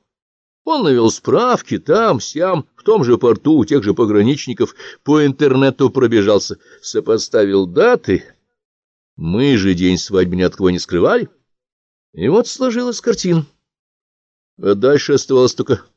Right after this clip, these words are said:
подключить к делу чеченских отморозков,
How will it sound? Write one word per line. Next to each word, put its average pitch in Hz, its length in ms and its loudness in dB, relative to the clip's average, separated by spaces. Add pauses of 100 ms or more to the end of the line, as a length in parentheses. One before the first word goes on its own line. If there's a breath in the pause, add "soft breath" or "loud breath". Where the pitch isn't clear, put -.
подключить 135 560 -2
к 123 80 -4
делу 110 280 2
чеченских 110 640 -2
отморозков, 107 800 0